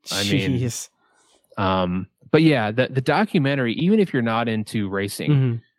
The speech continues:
Speaker 1: I think people, 'cause honestly, it's not, there's not a ton of racing in it. A lot of it's
Speaker 2: Mm-hmm.
Speaker 1: about his personal life and the controversy he dealt with. I think,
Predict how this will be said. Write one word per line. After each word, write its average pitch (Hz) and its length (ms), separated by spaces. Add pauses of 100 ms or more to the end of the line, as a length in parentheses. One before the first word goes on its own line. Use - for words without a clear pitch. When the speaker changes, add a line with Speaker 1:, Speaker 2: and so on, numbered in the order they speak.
(140)
Speaker 1:
I 120 80
think 120 260
people, 113 360
'cause 131 200
honestly, 151 520
it's - 180
not, 131 240 (440)
there's 110 140
not 170 180
a 104 140
ton 131 240
of 95 140
racing 101 420
in 117 160
it. 104 100
A 98 60
lot 101 220
of 143 100
it's 131 140
Speaker 2:
Mm-hmm. 117 60
Speaker 1:
about 101 200
his 101 100
personal 139 440
life 143 320
and 104 120
the 104 60
controversy 117 640
he 123 140
dealt 117 260
with. 123 220
I 113 80
think, 120 320